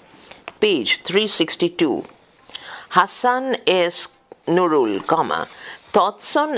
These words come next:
Agrarian Relations in Mughal India. New Delhi, People's Publishing House, nineteen seventy-three. Hassan S. Nurul, General President's Address, Proceedings of the Indian History Congress, Chandigarh, nineteen seventy-three, P P one to nine.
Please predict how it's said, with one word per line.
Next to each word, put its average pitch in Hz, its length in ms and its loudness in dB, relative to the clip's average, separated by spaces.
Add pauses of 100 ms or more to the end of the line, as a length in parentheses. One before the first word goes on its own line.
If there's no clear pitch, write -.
Agrarian 202 680 4
Relations 175 800 2
in 147 200 2
Mughal 165 440 2
India. 117 500 2 (1500)
New 170 180 2
Delhi, 190 400 0
People's 185 540 0
Publishing 170 560 0
House, 147 440 2
nineteen 147 460 2
seventy-three. 139 920 0 (560)
Hassan 226 600 0
S. 147 320 0
Nurul, 123 500 2
General 180 520 2
President's 156 640 2
Address, 139 720 0 (420)
Proceedings 196 640 0
of 165 140 2
the 135 160 2
Indian 190 320 2
History 170 340 2
Congress, 160 600 0
Chandigarh, 143 720 2
nineteen 147 480 0
seventy-three, 160 760 0
P 156 180 0
P 151 200 0
one 147 340 0
to 156 140 -2
nine. 113 440 -2